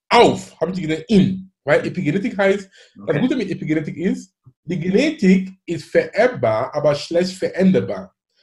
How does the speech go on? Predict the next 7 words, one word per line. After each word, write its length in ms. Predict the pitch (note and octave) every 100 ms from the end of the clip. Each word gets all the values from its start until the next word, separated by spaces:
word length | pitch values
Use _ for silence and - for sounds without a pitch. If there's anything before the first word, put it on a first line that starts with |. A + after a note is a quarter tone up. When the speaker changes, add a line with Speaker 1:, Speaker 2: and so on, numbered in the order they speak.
| _ -
Speaker 1:
Aber 160 | D#3
die 140 | D#3 F3+
Epigenetik 560 | F#3 F#3 E3 A#3+ D4+
ist 200 | F3 -
vererbbar, 920 | - - - A3+ C#4+ B2+ A2+ A#2+ D3 -
aber 540 | C#3+ F3 F#3 F#3+ G#3 -
veränderbar. 880 | G3+ F#3+ - C4 G3 B2 - F#2+